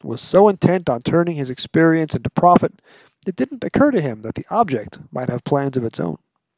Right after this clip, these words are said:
The book's political leanings are also explored as we learn about the Newton power complex through the Brigadier's eyes. So many Letts era Doctor Who stories involve British attempts at energy independence ending in disaster.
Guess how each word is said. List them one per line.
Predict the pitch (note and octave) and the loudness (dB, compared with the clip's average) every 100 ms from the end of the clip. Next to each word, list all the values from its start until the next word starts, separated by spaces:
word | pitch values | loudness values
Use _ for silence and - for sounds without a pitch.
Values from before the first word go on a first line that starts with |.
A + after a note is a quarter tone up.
| _ - - - - _ _ - | _ -20 -20 -20 -20 _ _ -6
The | G#3+ | 2
book's | F3+ - | 2 2
political | - C3 F3 F3 D#3+ | -2 2 2 2 2
leanings | D#3 D#3 D3+ | 2 0 -2
are | C3 G#3 | 0 2
also | B3+ D#3 A#2 | 2 2 2
explored | - - C3 E3+ A#3+ | -2 -4 2 2 2
as | C3+ | 0
we | B2+ | 0
learn | B2+ A#2+ B2 | 2 0 -2
about | B2+ A#2 | -6 -2
the | A#2+ A#2 | -2 0
Newton | C#3 D3+ C3+ | 4 4 4
power | B2+ F#3+ G#3 | 0 -2 0
complex | F#3+ F#3+ F3 F3+ E3+ - | 2 2 4 4 4 0
through | C#3+ | -2
the | B2+ | 0
Brigadier's | A#2+ C#3+ C3+ B2 A#2+ A#2+ | 2 2 0 -2 -4 -6
eyes. | B2 A#2 G#2+ - - - _ - _ _ - | -10 -12 -16 -20 -20 -20 _ -20 _ _ -8
So | - C#4+ | 0 2
many | C4+ A3+ E3+ | 4 2 2
Letts | C3+ D3 - | 0 0 0
era | - D3 C3+ | 0 2 0
Doctor | A#2+ B2 - | -2 -4 -4
Who | C3 E3+ | 0 -2
stories | - E3+ E3+ E3 | 2 2 4 2
involve | C#3+ B2+ A#2+ A#2+ | 0 0 0 0
British | B2+ D#3+ D#3+ | 2 2 2
attempts | C3+ - D3+ D3+ | -4 -4 -4 -4
at | - | -6
energy | D#3 D3+ C3+ B2+ | -2 -2 -2 -6
independence | A#2+ - E3+ E3+ E3 | -8 -4 -4 -4 -6
ending | - C#3+ C#3 | -6 -6 -6
in | B2 | -8
disaster. | A#2 G#2+ A2+ B2+ - - - | -10 -12 -10 -10 -10 -12 -14